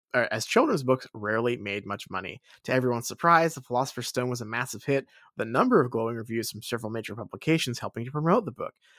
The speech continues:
She was soon able to ditch her job and become a full-time author. Yet her success didn't stop there. The series grew to such phenomenal size that she became a, the first billionaire to make their fortune through writing.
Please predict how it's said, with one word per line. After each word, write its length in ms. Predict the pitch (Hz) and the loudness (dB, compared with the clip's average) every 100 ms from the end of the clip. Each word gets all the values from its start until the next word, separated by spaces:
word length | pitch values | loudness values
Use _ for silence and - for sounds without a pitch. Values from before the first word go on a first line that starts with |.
| _ | _
She 140 | - | -6
was 100 | 113 | -2
soon 220 | - 147 156 | 2 4 6
able 200 | 147 131 | 6 2
to 60 | 123 117 | -4 0
ditch 240 | 151 - | 2 4
her 100 | 175 | 2
job 300 | 143 123 113 | 6 6 4
and 100 | 110 | 0
become 180 | - - | -14 -18
a 40 | |
full-time 460 | - 135 135 131 113 | -2 2 2 0 -2
author. 400 | 95 87 - 76 - - - | -4 -4 -6 -10 -10 -16 2
Yet 120 | 135 | 2
her 40 | |
success 420 | 147 147 - 226 - | 4 0 2 2 2
didn't 180 | 131 | 0
stop 320 | 127 123 117 - | 2 0 2 4
there. 260 | 202 151 | 6 6
The 80 | - | 0
series 360 | - 123 123 123 | -2 2 2 2
grew 160 | 170 | 0
to 80 | 190 | 2
such 180 | - 110 | -2 -4
phenomenal 400 | - 95 117 170 | -6 -6 -4 -2
size 320 | - 233 160 | 2 4 2
that 100 | 123 | -2
she 140 | - 101 | -8 -8
became 320 | 101 127 151 | -4 -2 -2
a, 40 | 156 - | -4 -10
the 80 | 101 | -6
first 360 | - 190 - | 0 0 2
billionaire 480 | 139 143 147 147 143 | 4 4 4 2 2
to 80 | 104 | 0
make 220 | 110 131 | -4 -2
their 100 | 139 | -4
fortune 460 | - 110 - 113 113 | -2 -4 -4 -8 -10
through 160 | 143 | -10
writing. 360 | - - - | -8 -8 -10